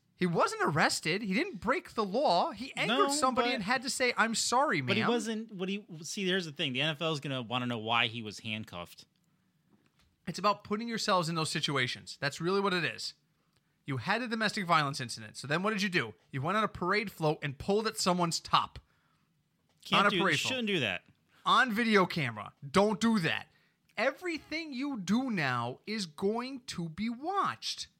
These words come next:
Speaker 2: Yes.
Speaker 1: So do the, do,
Speaker 2: I mean, the
Speaker 1: let's
Speaker 2: N F L, again, we have to remind people, the N F L has its own rules. You don't have
Speaker 1: There
Speaker 2: to be,
Speaker 1: is no presumed innocent.
Speaker 2: you don't have to be arrested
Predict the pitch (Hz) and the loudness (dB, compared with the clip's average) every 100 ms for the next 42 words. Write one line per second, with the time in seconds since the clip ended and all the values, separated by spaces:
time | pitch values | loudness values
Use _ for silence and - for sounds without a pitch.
0 | - 123 117 - - _ _ _ - - | -4 -4 -2 -8 -12 _ _ _ -10 -4
1 | 247 254 240 - 170 226 - - - - | -2 -2 -4 -8 -10 -12 -12 -20 -10 -2
2 | 151 170 165 170 208 - 214 185 151 180 | 2 4 4 4 2 0 0 0 0 2
3 | 160 139 160 160 147 143 139 123 135 160 | 4 4 2 2 0 0 -2 -4 -4 -4
4 | 165 175 139 139 131 127 - 131 123 120 | -4 -4 -2 -2 -4 -6 -4 -4 -2 -2
5 | 110 107 _ _ _ _ _ _ 107 139 | -4 -8 _ _ _ _ _ _ -4 0
6 | 131 90 82 - - 202 285 220 202 214 | 0 -4 -4 -4 -2 0 2 2 2 2
7 | 214 214 180 180 185 190 175 180 170 156 | 2 2 0 -2 -2 2 2 2 2 0
8 | 123 170 262 214 262 - 175 147 131 143 | 0 0 2 4 2 2 2 2 4 2
9 | - 98 87 | 2 -4 -8